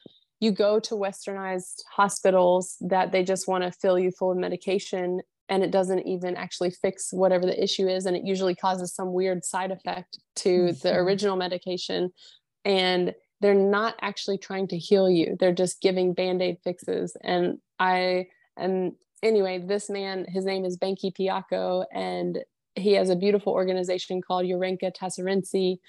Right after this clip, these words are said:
Speaker 1: And,
Speaker 2: Mm.
Speaker 1: um, yeah, my partner and I are,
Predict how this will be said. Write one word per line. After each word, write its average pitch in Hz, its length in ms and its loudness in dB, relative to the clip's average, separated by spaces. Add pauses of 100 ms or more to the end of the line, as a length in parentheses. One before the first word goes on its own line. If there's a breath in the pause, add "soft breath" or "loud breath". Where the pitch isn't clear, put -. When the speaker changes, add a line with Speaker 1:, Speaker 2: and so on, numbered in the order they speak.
(260 soft breath)
Speaker 1:
And, 180 440 2
Speaker 2:
Mm. 180 60 0
Speaker 1:
um, 175 360 -2 (560 loud breath)
yeah, 185 320 2
my 190 400 -2
partner 196 260 0
and 190 120 -6
I 180 240 -6
are, 180 360 -2